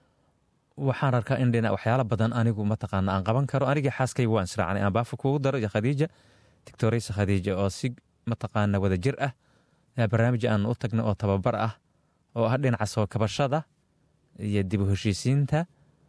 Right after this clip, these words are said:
Oo dib u heshiisiin kama wado mid dad dagaalamay iyo dowlad iyo dad ka soo horjeeda ama qabaa'il dagaalamay ama laba qof oo dagaalamay lagu heshiisiinayo kama wado.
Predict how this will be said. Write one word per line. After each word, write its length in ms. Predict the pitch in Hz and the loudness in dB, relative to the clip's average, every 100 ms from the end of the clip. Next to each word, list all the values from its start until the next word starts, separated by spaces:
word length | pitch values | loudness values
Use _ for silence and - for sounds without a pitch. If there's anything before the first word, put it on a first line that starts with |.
| _ _ _ - 123 | _ _ _ -6 -2
Oo 100 | 117 | 0
dib 140 | 120 | 2
u 80 | 117 | 0
heshiisiin 600 | 110 120 101 139 160 143 | 2 0 0 0 0 -2
kama 200 | - 143 151 | -2 0 2
wado 280 | 127 117 123 | 2 0 -2
mid 160 | 143 135 | -2 -2
dad 120 | 123 | 0
dagaalamay 560 | 120 104 104 104 123 - | 0 2 2 0 0 -2
iyo 480 | 104 98 98 98 104 _ _ _ - | -2 0 2 0 -2 _ _ _ -2
dowlad 300 | 117 127 113 | 0 0 0
iyo 120 | 110 | -2
dad 120 | 120 - | -2 -4
ka 100 | 117 | -2
soo 160 | 123 | 0
horjeeda 460 | 120 110 120 117 123 | -2 -2 -2 0 -2
ama 200 | 110 98 | 0 -2
qabaa'il 440 | - 101 110 120 110 | 0 0 0 -2 -2
dagaalamay 560 | 117 113 117 117 123 - _ _ _ _ - | 0 2 2 0 -2 -4 _ _ _ _ -8
ama 580 | 98 95 98 95 92 92 - _ _ - | -2 0 2 2 2 0 -4 _ _ -12
laba 300 | 98 101 113 | -2 0 0
qof 220 | 127 - | -2 -2
oo 60 | 123 | -2
dagaalamay 440 | 110 113 113 110 | 0 0 2 2
lagu 160 | 113 127 | 0 2
heshiisiinayo 560 | 120 - 98 117 104 | 0 -2 -2 0 0
kama 200 | 98 110 107 | 2 2 2
wado. 260 | 95 131 | 0 -2